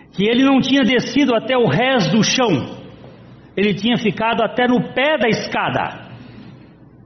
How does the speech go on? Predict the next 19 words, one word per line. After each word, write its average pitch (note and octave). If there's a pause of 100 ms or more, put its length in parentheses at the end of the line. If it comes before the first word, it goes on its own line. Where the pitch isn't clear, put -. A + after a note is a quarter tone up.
(480)
E F#3+
ainda G#3
chamava." D#3
E D3
ele D#3+
disse: E3+
Aí E3+
eu A3+
fui A3
descobrir E3 (2250)
que F3+
ele G3+ (120)
foi A3+
ao, G3 (540)
ao G3+
poço - (760)
da F3+
mulher F3+
samaritana. F3+